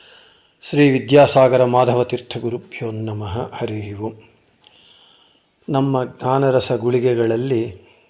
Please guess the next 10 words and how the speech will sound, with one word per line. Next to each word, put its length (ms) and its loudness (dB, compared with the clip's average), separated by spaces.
ನಾವು 560 -2
ಚುಟುಕು 440 0
ಮುಂಡಿಗೆಗಳನ್ನು 840 -2
ಹೇಳಿಕೊಳ್ತಾ 560 -6
ಇದ್ದೇವೆ. 480 -14
ಹಿಂದಿನ 520 2
ಜ್ಞಾನರಸ 640 4
ಗುಳಿಗೆಯಲ್ಲಿ 1120 -2
ಚುಟುಕು 360 0
ಮುಂಡಿಗೆಗಳಲ್ಲಿ 1160 -2